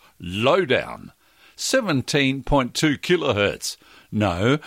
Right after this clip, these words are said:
not a channel spacing, but an actual transmission. How far can it go? How about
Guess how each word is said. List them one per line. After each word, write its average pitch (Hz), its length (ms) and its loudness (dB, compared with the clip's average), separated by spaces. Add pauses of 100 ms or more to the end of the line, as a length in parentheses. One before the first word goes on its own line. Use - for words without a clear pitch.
(160)
not 143 260 2
a 139 120 0
channel 147 420 0
spacing, 120 520 0
but 117 220 2
an 120 240 -4
actual 139 460 0
transmission. 123 840 0 (320)
How 147 120 2
far 139 300 2
can 139 180 -2
it 120 160 -2
go? 127 300 0 (320)
How 247 180 0
about 123 400 0